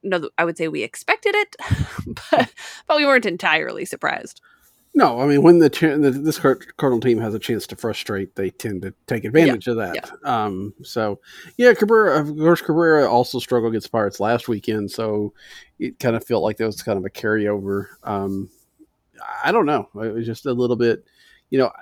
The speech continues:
Speaker 2: I, I'd rather it be, and I think for the fact that they were hitting the first pitch and second pitch so often,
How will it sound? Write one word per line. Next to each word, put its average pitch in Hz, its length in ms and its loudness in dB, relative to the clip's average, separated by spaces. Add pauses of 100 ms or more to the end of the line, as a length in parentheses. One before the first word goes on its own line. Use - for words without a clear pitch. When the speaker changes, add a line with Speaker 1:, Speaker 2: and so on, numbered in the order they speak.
(140)
Speaker 2:
I, 170 100 6
I'd 143 100 4
rather 156 560 6
it 120 160 2
be, 123 200 4
and 131 260 -2
I 127 100 2
think 147 320 0 (180)
for - 100 -6
the 117 80 0
fact 117 260 0
that 123 60 -2
they 117 60 2
were 107 80 0
hitting 110 220 -4
the 98 60 -10
first - 300 -4
pitch 107 220 -6
and - 100 -20
second 107 260 -8
pitch 104 220 -10
so 98 140 -8
often, 95 340 -6